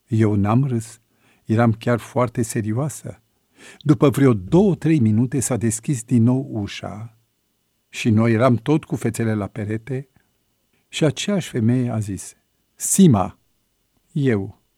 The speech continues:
"Mergi la spălător că programul e lung și noi nu ne mai întoarcem să o luăm de la început." Doamnă sergent major,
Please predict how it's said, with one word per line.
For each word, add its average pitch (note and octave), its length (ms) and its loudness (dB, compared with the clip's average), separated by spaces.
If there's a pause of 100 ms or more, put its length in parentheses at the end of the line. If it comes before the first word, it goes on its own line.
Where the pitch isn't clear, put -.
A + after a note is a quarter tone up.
(460)
"Mergi F3+ 420 6
la F3 100 6
spălător E3 640 4
că - 140 -2
programul C3+ 420 2
e D3 100 6
lung D#3+ 400 4
și - 200 -6
noi C#3+ 180 4
nu C#3+ 160 8
ne G3+ 100 8
mai D3 200 6
întoarcem C#3 460 2
să - 180 -4
o C3 40 2
luăm B2 200 2
de A#2 80 2
la A2+ 100 2
început." - 640 -6 (800)
Doamnă D#3 360 4
sergent B2+ 460 2
major, A#2 540 0